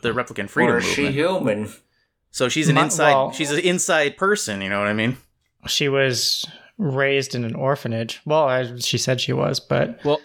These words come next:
Speaker 4: regardless of if she's, the, the fact that she's Deckard's daughter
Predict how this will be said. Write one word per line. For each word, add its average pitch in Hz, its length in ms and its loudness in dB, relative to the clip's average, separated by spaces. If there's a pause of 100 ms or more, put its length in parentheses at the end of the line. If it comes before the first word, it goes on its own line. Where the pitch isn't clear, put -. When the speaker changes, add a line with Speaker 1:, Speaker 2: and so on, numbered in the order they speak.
(120)
Speaker 4:
regardless 156 640 0
of 135 160 2
if 131 140 2
she's, 120 840 2 (340)
the, 131 240 0
the 139 140 -2
fact 160 260 -4
that 147 100 -6
she's 120 260 -4
Deckard's 117 600 -4
daughter 120 500 2